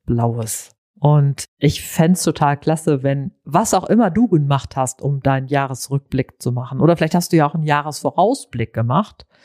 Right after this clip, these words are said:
was du dir für das Jahr zweitausenddreiundzwanzig wünschst. Das wäre ja auch eine Möglichkeit.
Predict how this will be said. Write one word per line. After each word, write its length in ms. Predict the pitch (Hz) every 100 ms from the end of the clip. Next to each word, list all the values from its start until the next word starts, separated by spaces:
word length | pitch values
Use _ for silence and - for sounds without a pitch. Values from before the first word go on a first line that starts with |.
| - - - -
was 180 | 147
du 80 | 160
dir 160 | 143 143
für 120 | 151
das 160 | 135 139
Jahr 200 | 139 139
zweitausenddreiundzwanzig 1300 | 131 123 131 - 131 123 127 120 - 226 202 139
wünschst. 260 | 127 135 -
Das 140 | 123
wäre 80 | 127
ja 80 | 131
auch 140 | 175
eine 80 | 165
Möglichkeit. 760 | 127 123 - - - 127 170